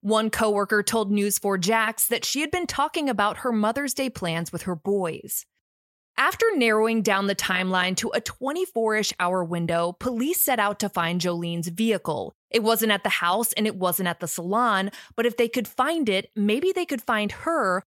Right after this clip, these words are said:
or at least get a better idea of where she might be. And frankly, it wasn't hard to find. Within a day, News Four Jax tweeted a photo of it parked awkwardly in a Home Depot parking lot just two and a half miles down the road from the salon.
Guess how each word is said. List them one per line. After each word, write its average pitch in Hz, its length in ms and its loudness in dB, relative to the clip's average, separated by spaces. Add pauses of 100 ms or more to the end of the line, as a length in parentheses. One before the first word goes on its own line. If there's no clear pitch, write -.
or 262 120 4
at 233 140 0
least 277 280 0
get 427 100 2
a 370 60 2
better 220 380 0
idea 180 360 0
of 175 100 -4
where 170 240 -2
she 196 160 -4
might 165 300 -4
be. 180 360 -4 (200)
And 214 200 2
frankly, 349 600 -4
it 240 180 -6
wasn't 233 400 -2
hard 202 320 -2
to 190 100 -2
find. 170 600 -4 (420)
Within 262 300 2
a 370 60 4
day, 196 560 2
News 233 400 2
Four 339 200 0
Jax 180 400 0
tweeted 190 380 -2
a 190 80 -2
photo 247 480 0
of 160 140 0
it 180 180 -2
parked 208 300 -4 (100)
awkwardly 262 560 0
in 220 80 0
a 170 60 0
Home 311 340 -4
Depot 254 400 0
parking 254 460 -2
lot 165 320 0
just 220 320 -4
two 339 240 -2
and 392 100 -2
a - 40 -4
half 240 280 -2
miles 202 380 0
down 185 240 0
the 180 80 -2
road 165 320 -2
from 170 160 -4
the 165 80 -4
salon. 165 720 -2